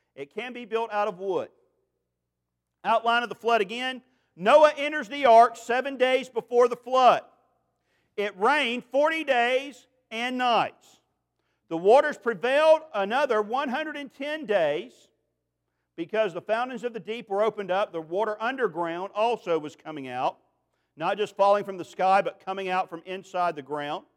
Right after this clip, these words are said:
The waters decreased for another seventy-three days. After that, Noah sends out a raven and three doves to check for gri-, dry ground. And then Noah exits the ark about one year after he entered it.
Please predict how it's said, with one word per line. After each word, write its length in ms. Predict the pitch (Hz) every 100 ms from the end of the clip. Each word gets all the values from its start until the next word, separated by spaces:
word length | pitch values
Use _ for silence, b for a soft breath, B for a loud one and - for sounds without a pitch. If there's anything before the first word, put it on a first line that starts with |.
| _ _ _ _ -
The 80 | 165
waters 340 | 202 277 226
decreased 600 | 185 202 233 262 294 -
for 120 | 226
another 280 | 220 226 214
seventy-three 800 | - 226 240 214 185 226 240 254
days. 560 | 214 226 254 262 - _ _ _ _ -
After 300 | 214 220 220
that, 240 | 226 214
Noah 280 | 226 262 240
sends 320 | 240 240 214
out 180 | 226 202
a 60 |
raven 480 | 180 202 247 285 294
and 140 | 233 -
three 280 | 220 262
doves 440 | 233 190 190 233 -
to 120 | 175
check 440 | - - 226 262 -
for 100 | 214
gri-, 320 | 180 208 226 185 135
dry 300 | 180 220 254
ground. 520 | 170 165 139 147 180 _ _ _ _ _ _
And 220 | 160 165
then 400 | 220 190 170 170
Noah 380 | 196 247 262 262
exits 360 | 226 226 220 202
the 180 | 220 196
ark 260 | 170 175
about 340 | 165 175 160 151
one 300 | 170 220 233
year 380 | 185 135 110 113 _ _ _ -
after 300 | 160 156 143
he 220 | 151 160
entered 260 | 151 127
it. 80 | 90